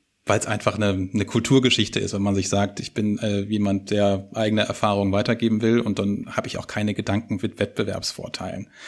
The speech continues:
Ich mein, klar, die geben jetzt auch keine Prozesse in ihren Logistikgeschichten raus, aber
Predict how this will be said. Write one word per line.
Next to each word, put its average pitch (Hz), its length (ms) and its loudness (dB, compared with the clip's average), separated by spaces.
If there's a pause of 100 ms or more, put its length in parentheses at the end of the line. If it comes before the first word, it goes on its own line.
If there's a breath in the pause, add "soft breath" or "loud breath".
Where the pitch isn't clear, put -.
(200 loud breath)
Ich - 80 -6
mein, 110 100 2
klar, 98 200 2
die 98 80 0
geben 101 200 2
jetzt 98 160 2
auch 110 140 2
keine 101 380 2
Prozesse 110 600 2
in 101 140 2
ihren 101 480 4
Logistikgeschichten 104 880 0
raus, 104 400 2
aber 104 420 2